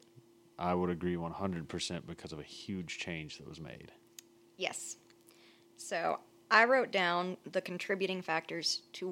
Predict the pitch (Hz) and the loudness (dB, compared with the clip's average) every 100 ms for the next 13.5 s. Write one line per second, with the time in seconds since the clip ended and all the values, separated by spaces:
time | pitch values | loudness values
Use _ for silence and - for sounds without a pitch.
0 | 165 170 175 180 180 - 170 165 - 170 | 2 6 8 8 4 -4 -6 -6 -8 -10
1 | - 160 156 135 - 156 107 - - 123 | -8 -8 -6 -8 -8 -8 -8 -8 2 10
2 | 156 - 98 80 90 160 - - 120 98 | 12 10 2 0 10 10 10 8 8 8
3 | - - - - 784 784 - - 640 - | 4 -10 -18 -14 -8 6 8 10 8 4
4 | - - _ _ _ _ _ _ - - | -20 -20 _ _ _ _ _ _ -20 -4
5 | 85 - 202 262 240 - - 87 90 104 | -2 4 10 10 10 4 2 -2 0 6
6 | 117 104 87 - - - - - _ - | 6 6 2 -4 -16 -20 -20 -20 _ -20
7 | - - - - - - - 220 175 170 | -20 -20 -20 -20 -20 -14 6 8 8 6
8 | - 208 202 233 - 240 208 185 170 180 | 2 2 4 2 4 4 4 4 6 2
9 | - - - - 180 226 208 165 143 - | -2 -20 -20 -10 6 6 8 4 2 -2
10 | - 196 190 185 190 175 175 160 165 - | -4 0 2 2 0 -2 -4 2 2 2
11 | - 185 175 - - - - - - 190 | -4 -2 -2 -4 -10 -12 -20 -20 0 2
12 | 185 170 170 - 180 170 165 - - _ | 4 2 0 -6 -4 -4 -4 -10 -14 _
13 | - 269 - - - | 4 4 4 -2 -4